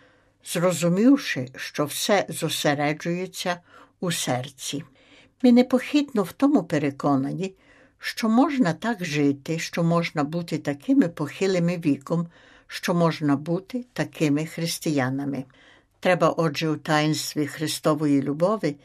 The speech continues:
знайти зразок такого великодушного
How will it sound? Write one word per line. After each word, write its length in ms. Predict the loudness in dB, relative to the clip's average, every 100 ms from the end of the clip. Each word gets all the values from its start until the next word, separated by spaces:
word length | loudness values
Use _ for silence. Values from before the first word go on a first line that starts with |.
| -20 _ _ -10
знайти 600 | -6 0 2 2 4 4
зразок 640 | 4 -2 0 0 0 -2
такого 500 | -6 -4 0 2 2
великодушного 1300 | 2 2 0 -2 -4 -2 -4 -6 -2 -2 0 -4